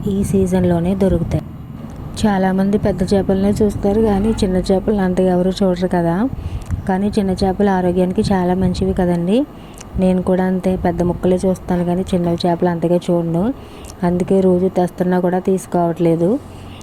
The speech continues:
ఆవిడ అందమాట, చేపలు అమ్ముకునే ఆవిడ, "ఈ నాలుగు రోజులు వస్తే తర్వాత రావు" అనేసి అంటే, సరే కదా అని తీసుకున్నానండి. నాకైతే కర్రీ చాలా బాగా వచ్చింది. చేప కూడా విరక్కుండా చక్కగా వచ్చిందండి. చూసారు కదా ఎలా చేశానో.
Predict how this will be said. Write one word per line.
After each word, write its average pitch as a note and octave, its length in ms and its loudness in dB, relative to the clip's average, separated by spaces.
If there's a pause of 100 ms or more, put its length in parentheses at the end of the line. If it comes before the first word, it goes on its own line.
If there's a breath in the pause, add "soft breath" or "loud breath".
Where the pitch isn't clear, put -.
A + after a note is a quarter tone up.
(160)
ఆవిడ F3+ 240 0
అందమాట, F3 420 0
చేపలు F3 420 2
అమ్ముకునే F3 380 0
ఆవిడ, E3 220 0
"ఈ G3+ 220 2
నాలుగు F3 300 0
రోజులు F3 220 2
వస్తే E3+ 380 0
తర్వాత F3+ 460 0
రావు" F3+ 540 0 (520 loud breath)
అనేసి F3+ 320 0
అంటే, F3 260 0
సరే F#3+ 280 2
కదా F3 280 0
అని F3+ 140 -2
తీసుకున్నానండి. F3 880 0 (540 loud breath)
నాకైతే F3 420 0
కర్రీ F#3 340 -2 (100)
చాలా F3 180 0
బాగా F3 380 0
వచ్చింది. F3+ 560 -2 (480 loud breath)
చేప F3+ 200 2
కూడా F#3 260 0
విరక్కుండా F3+ 720 0
చక్కగా F#3 440 -2
వచ్చిందండి. F#3 600 -2 (100)
చూసారు F#3 360 0
కదా F#3 200 2
ఎలా F3+ 180 0 (100)
చేశానో. F3+ 440 0